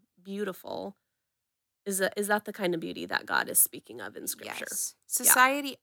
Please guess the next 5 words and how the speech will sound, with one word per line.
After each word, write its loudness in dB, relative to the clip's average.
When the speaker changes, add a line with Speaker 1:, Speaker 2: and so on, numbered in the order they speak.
Speaker 2:
absolutely -2
objectifies -10
women -14
and, 2
uh, -8